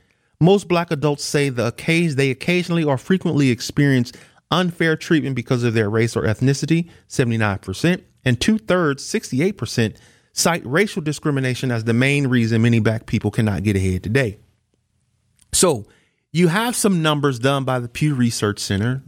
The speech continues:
a credible organization. And so I want to talk a little bit about, well, how do we, given this age where if we're talking about certain institutions,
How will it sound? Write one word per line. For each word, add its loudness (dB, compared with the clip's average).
a 0
credible 0
organization. -2
And -2
so 2
I 2
want 0
to 0
talk -4
a 0
little 0
bit 2
about, -2
well, 2
how 0
do 0
we, -4
given 2
this 0
age 0
where 2
if 0
we're 2
talking 0
about -2
certain 0
institutions, -6